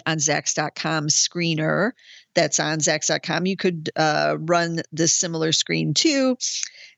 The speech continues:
And so the sector on Zacks dot com is just called medical. And that's a pretty wide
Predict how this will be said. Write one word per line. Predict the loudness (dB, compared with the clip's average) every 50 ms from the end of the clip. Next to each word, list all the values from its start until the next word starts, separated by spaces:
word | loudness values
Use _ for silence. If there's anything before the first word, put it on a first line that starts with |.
| _ _
And | 2 2 4 4 2 2 2 2 2 2
so | 2 2 2 4 4 4 4
the | 2 2 0
sector | 2 2 2 0 -2 _ 0 2 4 4 2 2 0
on | -2 -4 -2 0
Zacks | 0 0 0 0 0 -2
dot | -2 -4
com | -2 -4 -2 0 0 0 0
is | 2 2 2
just | 2 2 0 2
called | 2 0 2 2
medical. | 2 2 2 0 -2 0 2 2 2 2 2 0 -2 -6 _ _ _ _ _ _ _ _
And | 0 2 2 2
that's | 0 0 2 0
a | -2 0
pretty | 0 -2 0 2 2 2
wide | 2 4 4 4 4 2 2 2 2 2 0 0 -2